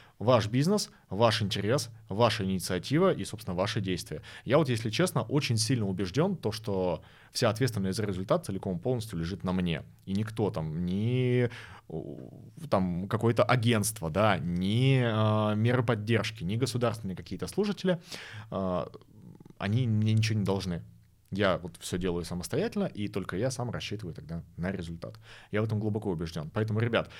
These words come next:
вот, э, кто получал какие-то меры поддержки, может быть, от гос-, от государства, обязательно напишите это в комментариях, чтобы другие люди, которые посмотрят этот ролик, они понимали, что у нас действительно все работает и все кайфово. А, вот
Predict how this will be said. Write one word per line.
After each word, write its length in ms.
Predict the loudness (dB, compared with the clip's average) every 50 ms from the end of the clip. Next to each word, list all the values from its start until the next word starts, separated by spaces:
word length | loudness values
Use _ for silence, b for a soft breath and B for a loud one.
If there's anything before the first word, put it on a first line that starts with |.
| B B B
вот, 220 | -8 -8 -6 -4 -2
э, 160 | 0 0 -2 -2
кто 300 | -2 2 4 6 6 6
получал 420 | 4 2 0 2 2 2 2 0
какие-то 320 | 0 -4 -6 -8 -6 -4 -2
меры 200 | -2 -2 -2 -4
поддержки, 420 | -4 -2 -2 -2 -2 -2 -4 -6
может 200 | -6 -6 -6 -6
быть, 100 | -8 -8 -10
от 120 | -10 -8
гос-, 220 | -8 -8 -8 -6 -4
от 200 | -2 -2 -2 -2
государства, 520 | -2 -6 -2 4 4 4 4 4 0 -4 -2
обязательно 420 | 0 0 2 2 0 0 -2 -4 -4
напишите 440 | -2 -2 -2 -2 -2 -2 -2 -4
это 100 | -4 -6
в 40 | -6
комментариях, 600 | -6 -4 -2 0 2 4 4 4 4 4 2 B B B B B -8
чтобы 300 | -6 -4 -2 -2 0 0
другие 320 | 0 0 2 2 2 2
люди, 180 | 2 2 0 -2
которые 300 | -4 -4 -6 -6 -6 -4
посмотрят 460 | -4 -2 0 0 0 -2 -4 -6 -8
этот 180 | -8 -8 -4 0
ролик, 260 | 2 2 2 2 2
они 140 | 0 -2 -2
понимали, 360 | -2 -2 -2 0 0 0 -2
что 160 | -2 -4 -4
у 20 | -4
нас 120 | -4 -4
действительно 360 | -4 -6 -6 -6 -6 -6 -6
все 160 | -6 -6 -6
работает 460 | -4 -4 -4 -6 -6 -6 -8 -10 -8 -8
и 160 | -8 -8 -8
все 180 | -8 -10 -8 -6
кайфово. 500 | -4 -4 -6 -4 -6 -6 -6 -6 -8 B B B -4
А, 340 | -2 0 0 2 2 2 0
вот 240 | 0 -2 -4 -6